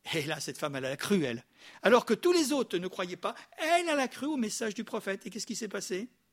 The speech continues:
Eh bien, il y a eu une bénédiction dans sa maison. Alors que tout le monde mourait autour, elle, elle a eu de l'huile. Elle a eu de la farine dans le pot. Et elle a survécu parce qu'elle a cru. Les Juifs, quand Jésus est venu sur cette terre, ils n'ont pas cru.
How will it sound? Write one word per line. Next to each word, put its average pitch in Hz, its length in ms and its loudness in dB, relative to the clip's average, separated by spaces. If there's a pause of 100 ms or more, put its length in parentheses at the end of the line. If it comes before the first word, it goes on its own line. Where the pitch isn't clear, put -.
(360)
Eh 139 80 -6
bien, 165 200 -8
il 160 100 -8
y 165 80 0
a 160 40 0
eu 160 120 -2
une 156 160 -8
bénédiction 151 640 -8
dans 151 80 -8
sa 143 160 -6
maison. 139 400 -8 (600)
Alors 156 160 -2
que 160 100 -4
tout 170 120 -6
le 165 60 -2
monde 165 220 -4
mourait 151 220 -2
autour, 160 400 -2 (280)
elle, 156 280 -2
elle 143 100 -4
a 147 60 -2
eu 143 100 -4
de 143 100 -4
l'huile. 139 480 -6 (280)
Elle 165 160 2
a 165 80 2
eu 165 80 0
de 165 100 -2
la 156 100 -2
farine 165 440 -6
dans 147 100 -2
le 147 120 2
pot. 151 340 4 (260)
Et 214 220 10
elle 214 180 6
a 208 80 4
survécu 285 640 0
parce - 180 -4
qu'elle 202 140 2
a 185 80 2
cru. 254 400 -2 (1040)
Les 170 160 -2
Juifs, 180 320 0
quand 160 320 -2
Jésus 156 400 0
est 147 80 2
venu 151 400 -2 (100)
sur - 160 -14
cette 143 200 -4
terre, 147 240 0
ils 147 240 2
n'ont 147 100 -2
pas 160 140 4
cru. 214 260 2